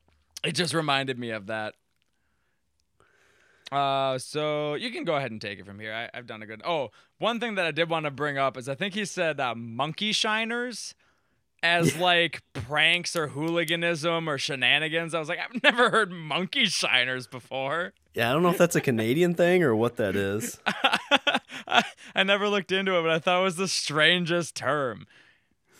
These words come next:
Speaker 2: So let's see. Yeah, so they're, they finish up with him. He's like, "Listen, I know this guy that, you know, he came in here the other day asking about this," and he gives him a
Speaker 1: All right.
Speaker 2: card or a number. I don't think he says the name of him yet.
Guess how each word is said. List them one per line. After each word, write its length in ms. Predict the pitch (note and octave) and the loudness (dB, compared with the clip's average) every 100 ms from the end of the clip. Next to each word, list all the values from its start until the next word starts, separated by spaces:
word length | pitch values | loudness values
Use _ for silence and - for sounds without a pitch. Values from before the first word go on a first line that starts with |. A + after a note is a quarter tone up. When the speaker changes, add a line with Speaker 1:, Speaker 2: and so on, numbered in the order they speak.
| - - _ _ _ - - _ | -20 -20 _ _ _ -20 -20 _
Speaker 2:
So 180 | - C#3+ | -6 -2
let's 180 | C3 - | 0 0
see. 200 | A#2+ G#2+ | -2 -2
Yeah, 180 | A2+ G#2+ | -2 -2
so 160 | - | -2
they're, 360 | C3+ C3+ C3 B2 | 0 2 4 2
they 140 | B2 | 2
finish 320 | B2+ F3 F#3 F3+ | 2 2 4 4
up 160 | F3 | 0
with 120 | D3 | 0
him. 180 | D#3 C#3+ | 2 2
He's 100 | C#3 | 4
like, 160 | B2 A#2 | 0 0
"Listen, 380 | C3+ A#2+ C3+ A#2+ | 2 2 0 0
I 80 | |
know 200 | A#2+ C#3 | 2 2
this 260 | D3 C3 - | 2 0 0
guy 460 | B2+ B2 A#2+ A#2+ A#2+ | 2 4 6 4 2
that, 200 | G#2+ - | 0 -2
you 60 | A2 | -2
know, 60 | |
he 60 | G#2+ | -4
came 220 | A#2 B2 | 0 0
in 60 | A#2+ | 0
here 120 | A#2+ | 0
the 100 | A#2 | 0
other 160 | A2 G#2 | -2 0
day 220 | A2 G#2 | 0 0
asking 400 | G2+ G#2 - A2 | 0 0 -2 -4
about 280 | G2+ G2+ - | 0 -2 0
this," 260 | G#2+ - | -4 -2
and 200 | G2+ F#2+ - - - | -4 -6 -8 -18 -10
he 60 | G#2+ E3 | -4 0
gives 160 | B2 | 2
him 60 | A#2+ | 2
a 20 | |
Speaker 1:
All 40 | G#2+ | -2
right. 40 | |
Speaker 2:
card 300 | - A2 G#2+ | 2 4 4
or 100 | G2+ | 2
a 60 | F#2 | 0
number. 400 | G2 G2+ F#2 F2+ | 0 -2 0 0
I 60 | |
don't 120 | G#2 A2 | -2 -2
think 140 | A2 | -6
he 60 | G#2 | -6
says 280 | - G2+ | -2 -2
the 80 | G#2 | -2
name 300 | G2 F#2+ F#2 | -4 -4 -4
of 120 | F2 | -6
him 140 | E2+ F2 | -6 -6
yet. 280 | E2+ E2+ | -6 -8